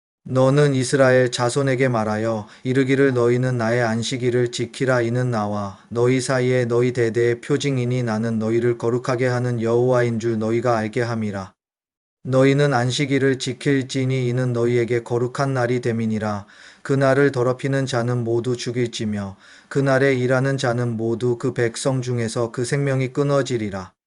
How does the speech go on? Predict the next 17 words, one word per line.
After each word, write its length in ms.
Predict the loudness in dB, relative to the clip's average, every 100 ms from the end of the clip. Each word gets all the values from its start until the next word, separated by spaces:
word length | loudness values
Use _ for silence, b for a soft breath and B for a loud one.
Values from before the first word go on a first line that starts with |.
| _ _ _ _ _ -4
엿새 440 | 4 6 8 8 8
동안은 500 | 8 6 4 2 2
일할 340 | 4 4 4
것이나 520 | 2 0 0 0 0
일곱째 500 | 0 2 0 2 0
날은 360 | 2 0 0 -2
큰 200 | 0 0
안식일이니 840 | 0 0 -4 -2 -2 0 0 0
여호와께 580 | 2 4 4 2 2 -2
거룩한 480 | 0 0 2 0 0
것이라. 540 | 0 0 2 2 2
안식일에 640 | 0 -2 -2 -2 0 2 2
일하는 400 | 2 0 0 -2
자는 320 | -2 0 -2
누구든지 520 | -2 -2 0 -2 -2
반드시 440 | -2 -4 -2 -4 -4
죽일지니라. 1000 | -4 -2 -2 -2 -2 -2 -4 -8 -12